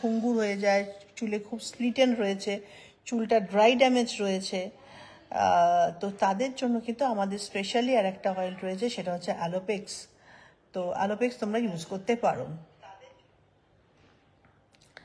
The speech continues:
আহ, এটা long and strong, কারণ এটা চুলকে যেমন মজবুতও করে, তেমন লম্বা করতেও সাহায্য করে। আর যাদের চুল প্রচণ্ড পড়ছে, ফাঁকা হয়ে গেছে, scalp দেখা দিচ্ছে,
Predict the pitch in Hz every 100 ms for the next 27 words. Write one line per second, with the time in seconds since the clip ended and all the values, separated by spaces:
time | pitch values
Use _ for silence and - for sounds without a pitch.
0 | _ _ _ _ - 180 175 220 208 220
1 | 196 202 226 233 226 - 202 254 262 233
2 | 208 202 208 220 196 214 214 214 190 190
3 | 233 247 262 262 196 277 - 190 196 233
4 | 180 175 190 190 190 269 320 - 160 160
5 | 160 156 139 147 - - - - - -
6 | _ 190 185 180 180 - 196 208 294 359
7 | - 349 359 - 247 233 311 320 330 311
8 | 240 214 208 214 208 - 220 233 262 269
9 | 220 208 208 214 - 240 254 269 254 214
10 | 214 185 190 - 226